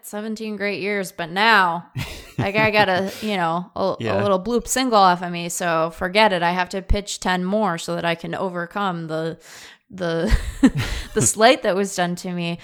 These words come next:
Speaker 1: I
Speaker 2: Right.
Speaker 1: don't know. I think I'd want them to, to try. And, like, if that's gonna be the tradition, then,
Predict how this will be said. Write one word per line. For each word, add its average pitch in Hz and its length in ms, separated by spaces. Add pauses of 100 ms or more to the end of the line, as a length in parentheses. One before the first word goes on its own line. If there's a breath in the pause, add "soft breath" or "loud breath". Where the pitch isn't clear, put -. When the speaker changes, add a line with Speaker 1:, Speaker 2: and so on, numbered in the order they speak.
(260 loud breath)
Speaker 1:
I 226 60
Speaker 2:
Right. 277 80
Speaker 1:
don't 330 140
know. 403 120
I 240 100
think 294 220
I'd 285 180
want 285 200
them 294 260
to, 294 240 (160)
to 277 140
try. 269 680 (320 soft breath)
And, 311 140
like, 381 180
if 381 140
that's 453 380
gonna 508 360
be 370 200
the 359 320 (160)
tradition, 269 640
then, 208 340